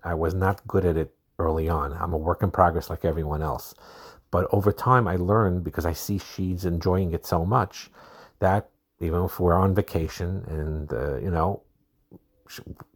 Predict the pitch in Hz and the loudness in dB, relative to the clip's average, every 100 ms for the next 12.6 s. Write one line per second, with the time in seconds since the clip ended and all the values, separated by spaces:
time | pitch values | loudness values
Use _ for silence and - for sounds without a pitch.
0 | _ - - 101 90 90 82 82 80 82 | _ -18 -4 0 2 4 4 2 2 2
1 | - 90 82 80 - 82 - - 92 117 | 0 -2 -2 -4 -4 -4 -4 -4 -2 -2
2 | 151 - - - _ - 90 - 95 90 | -4 -12 -20 -20 _ -4 -2 0 2 2
3 | 85 78 82 - - 135 - 107 85 _ | -2 0 0 2 0 0 0 -2 -2 _
4 | - 95 92 90 - - 110 117 - _ | -4 0 2 0 0 4 6 4 -4 _
5 | _ 98 107 - 95 73 82 - - - | _ -2 -2 0 -2 -2 -8 -16 -20 -20
6 | _ - 95 87 85 95 - _ _ _ | _ -4 0 0 -2 -6 -14 _ _ _
7 | _ _ 107 104 - _ - 104 110 120 | _ _ 2 2 -2 _ 4 4 6 2
8 | - - 101 117 131 156 - - - 76 | 2 4 4 2 0 -4 -2 -2 -2 -2
9 | 73 69 - 85 85 95 - 90 80 80 | -4 -8 -4 -4 -2 -4 -4 -4 -4 -2
10 | 85 87 82 76 85 80 76 - - 139 | -2 -2 -2 -4 -2 -2 -2 -6 0 0
11 | 117 98 - - 92 78 98 90 110 110 | 0 -2 -4 -2 -2 0 -2 2 2 2
12 | 113 120 92 80 90 87 | 0 0 -2 0 0 0